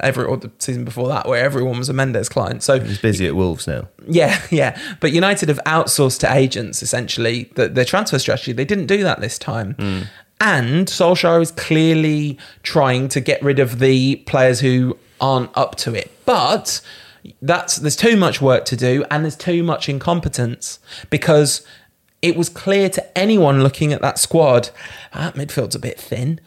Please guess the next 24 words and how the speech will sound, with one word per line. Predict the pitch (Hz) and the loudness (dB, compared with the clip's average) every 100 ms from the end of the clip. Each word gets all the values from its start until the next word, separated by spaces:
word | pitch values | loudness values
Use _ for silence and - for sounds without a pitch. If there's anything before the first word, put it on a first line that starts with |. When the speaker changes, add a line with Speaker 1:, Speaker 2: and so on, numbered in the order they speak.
| _ _ | _ _
Speaker 1:
What | 139 175 | 0 0
happens | 190 180 | -2 -2
if | 170 | -2
something | - 196 190 | -2 -2 -2
happens | 196 202 190 | -4 -4 -6
to | |
Paul | 180 202 | -4 -4
Pogba? | 196 233 226 139 | -2 -4 0 2
Oh, | 185 180 | 4 2
something | 131 170 160 | 2 -2 -2
happened | 151 202 151 | -4 -4 -4
to | 120 | -4
Paul | - 113 | -4 -2
Pogba, | 120 117 - 147 - - | -2 0 2 0 -2 -6
and | 123 | -2
now | 135 151 | 2 4
we | 151 - - | 2 0 -8
have | - 170 143 | -4 -4 -4
created, | - 160 147 135 | 0 2 4 4
like, | 139 139 | 4 2
half | - - 147 143 | -2 0 0 0
a | 131 | -2
chance | - 151 123 123 - - | 0 0 0 -2 -4 -2
in | 127 127 127 | 0 0 -2